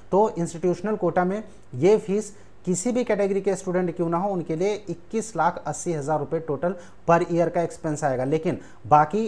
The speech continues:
एटी फ़ाइव परसेंट जो स्टेट कोटा होता है उसमें अगर हम बात करेंगे, then जनरल के लिए ये फीस है सात लाख तैंतालीस हज़ार छः सौ और वहीं पर बीजे एनटी कैटेगरी के लिए एक लाख एक हज़ार दो सौ छत्तीस,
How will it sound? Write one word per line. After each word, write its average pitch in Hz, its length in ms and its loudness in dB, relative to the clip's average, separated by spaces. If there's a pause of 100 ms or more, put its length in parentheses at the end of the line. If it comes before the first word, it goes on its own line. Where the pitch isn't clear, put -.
एटी 165 200 6
फ़ाइव 185 220 0
परसेंट 185 280 0
जो 180 120 2
स्टेट 160 300 0
कोटा 175 240 2
होता 175 220 2
है 214 100 -2 (340)
उसमें 180 340 0
अगर 156 320 2
हम 165 120 0
बात 160 180 8
करेंगे, 165 300 2
then 160 220 0
जनरल 151 320 0
के 180 120 -2
लिए 180 120 2
ये 170 140 0
फीस 156 260 -4
है 185 120 -2 (240)
सात 170 320 6
लाख 135 180 2
तैंतालीस 156 420 2
हज़ार 131 300 -2
छः 180 180 -2
सौ 233 200 -2 (460)
और 190 220 10
वहीं 175 280 2
पर 226 220 4 (380)
बीजे 175 320 6
एनटी 175 300 0
कैटेगरी 180 420 2
के 180 120 0
लिए 196 320 2
एक 165 200 -2
लाख 170 300 0
एक 156 140 -2
हज़ार 143 220 0
दो 127 120 -4
सौ 127 140 -6
छत्तीस, 233 520 -2